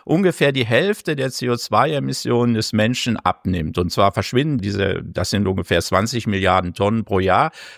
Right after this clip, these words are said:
die verschwinden also in den Ozeanen und in den Landpflanzen. Das eine ist also die Landsenke und das andere ist die Ozeansenke.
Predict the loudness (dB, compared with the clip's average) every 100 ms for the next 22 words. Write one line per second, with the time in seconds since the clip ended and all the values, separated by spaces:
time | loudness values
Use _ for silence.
0 | -4 0 0 0 0 2 2 2 -2 -2
1 | -2 -2 -2 0 2 4 2 0 0 -2
2 | 0 0 2 0 0 -6 -2 -2 -2 -6
3 | -8 -4 -2 0 0 -2 -2 -4 0 0
4 | 0 -4 -4 -2 -2 -2 0 -2 0 0
5 | 2 0 -2 -2 -2 -2 -2 -4 -2 -2
6 | -2 -2 -2 -2